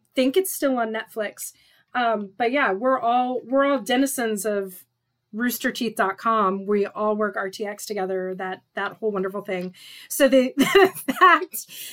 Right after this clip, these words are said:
that, that you've got kind of this red versus blue slash troopers thing going on, that, that sounds absolutely intriguing.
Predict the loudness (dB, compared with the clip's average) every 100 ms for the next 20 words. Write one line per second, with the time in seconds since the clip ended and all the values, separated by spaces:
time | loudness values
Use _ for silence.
0 | -4 4 6 6 4 -4 _ _ 2 4
1 | 6 2 2 2 0 0 0 2 2 0
2 | -2 2 0 2 -2 -4 -6 -4 -2 0
3 | 2 0 -2 -4 -2 -2 -4 -2 -2 0
4 | 0 0 -2 -4 -6 -4 2 2 2 -4
5 | -6 0 0 0 -2 -2 -4 -6 -6 -2
6 | -2 -2 -2 -2 -4 -6